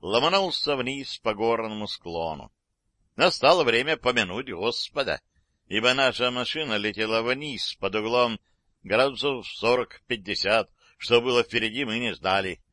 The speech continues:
Возможно, что и обрыв. Любая попытка порулить или затормозить неминуемо привела бы к тому, что машина перевернулась, и остаток пути к берегу мы проделали бы, кувыркаясь в смятой машине.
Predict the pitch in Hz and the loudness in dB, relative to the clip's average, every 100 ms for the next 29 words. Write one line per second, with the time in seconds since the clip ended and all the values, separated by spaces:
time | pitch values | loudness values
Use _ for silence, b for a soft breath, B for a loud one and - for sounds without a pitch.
0 | _ _ 131 175 170 143 147 175 - 170 | _ _ 4 4 4 4 4 2 -2 0
1 | 170 113 85 87 - _ _ _ _ _ | 4 4 2 -6 -12 _ _ _ _ _
2 | _ - 120 139 156 151 - 147 165 156 | _ 0 4 8 8 6 4 0 2 -2
3 | - 139 127 147 143 135 143 131 107 120 | 0 0 2 0 0 0 -2 -4 -4 -4
4 | 120 110 120 123 123 139 160 131 - _ | -4 -2 0 0 0 -2 -4 -6 -10 _
5 | _ _ _ 90 120 151 165 165 160 156 | _ _ _ -2 0 0 2 2 2 2
6 | 147 135 139 135 135 127 104 131 135 - | 0 0 0 2 2 0 -4 -4 -2 -2
7 | 120 127 - 165 113 101 117 117 127 135 | -2 0 -4 -2 0 0 2 4 4 2
8 | 180 202 190 147 - _ _ _ _ 104 | -2 0 0 -2 -8 _ _ _ _ 2
9 | 110 - 196 180 175 - 160 165 151 123 | 2 4 2 2 -2 0 -6 -4 -4 -2
10 | 151 147 120 123 180 147 101 90 123 143 | 0 0 0 -4 -2 -2 -2 0 0 2
11 | 143 147 147 - 151 156 151 101 104 117 | -2 -4 -4 -6 -4 -2 -2 2 4 4
12 | 123 - - - - 104 104 107 - 110 | 2 -4 -8 -6 -6 -4 0 0 -2 -6
13 | 110 110 107 76 76 69 | -4 -6 -10 -10 -14 -16